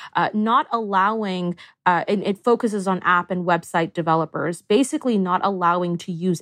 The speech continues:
any other maps, uh, that would rival Google's. And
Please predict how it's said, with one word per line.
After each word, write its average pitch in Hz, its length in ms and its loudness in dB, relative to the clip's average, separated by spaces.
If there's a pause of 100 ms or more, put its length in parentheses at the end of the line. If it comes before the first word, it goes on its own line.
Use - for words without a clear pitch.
any 214 240 0
other 185 260 -2
maps, 165 760 0 (440)
uh, 170 400 2
that 160 200 0
would 185 220 -2
rival 175 420 2
Google's. 165 540 -4
And 175 400 -4